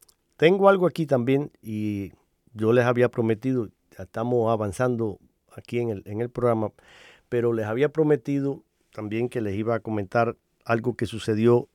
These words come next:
eh, allá en, en Cuba, mi,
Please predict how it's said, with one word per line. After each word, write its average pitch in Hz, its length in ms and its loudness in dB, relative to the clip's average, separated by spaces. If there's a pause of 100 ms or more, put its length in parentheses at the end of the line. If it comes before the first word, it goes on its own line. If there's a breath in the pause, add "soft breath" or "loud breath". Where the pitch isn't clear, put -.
(180)
eh, 98 380 -10 (340)
allá 113 300 -6
en, 120 300 -4
en 107 160 -10
Cuba, 175 340 2
mi, 101 240 -4